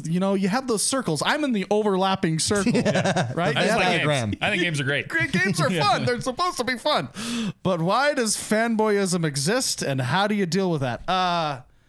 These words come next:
Speaker 1: I don't know.
Speaker 2: Do you think, do you think, do you think with Call of Duty, uh, and Halo, perhaps they both see themselves as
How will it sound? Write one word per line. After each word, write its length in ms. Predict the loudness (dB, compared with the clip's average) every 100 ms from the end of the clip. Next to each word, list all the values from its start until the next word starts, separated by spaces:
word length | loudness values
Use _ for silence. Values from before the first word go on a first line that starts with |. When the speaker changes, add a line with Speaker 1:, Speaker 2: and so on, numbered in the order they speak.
| _ _ -6
Speaker 1:
I 60 | -2
don't 80 | 0
know. 180 | -2 -4 _ -10 -2
Speaker 2:
Do 80 |
you 40 | 0
think, 240 | 0 -2
do 60 | -2
you 60 | 0
think, 160 | -2 0
do 60 | 0
you 40 |
think 140 | 0 0
with 120 | 0
Call 200 | 0 0
of 40 |
Duty, 400 | 0 0 0 0 -4 _ -6
uh, 400 | -2 0 0 -2 -2
and 240 | 0 0
Halo, 560 | 0 0 0 0 0 -4 -12 _ -8
perhaps 440 | -4 -2 -2 -2 -2
they 140 | -2
both 340 | 0 -2 -2
see 240 | -4 -4 -2
themselves 800 | -2 -2 -2 -2 0 -2 -4 -8 -6
as 520 | -4 -2 -4 -6 -12